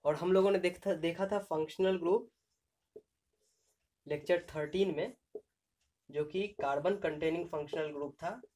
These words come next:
कार्बन कंटेनिंग फंक्शनल ग्रुप था।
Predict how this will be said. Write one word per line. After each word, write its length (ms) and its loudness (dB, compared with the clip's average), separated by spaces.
कार्बन 440 -4
कंटेनिंग 1000 -4
फंक्शनल 440 -4
ग्रुप 260 -8
था। 300 -6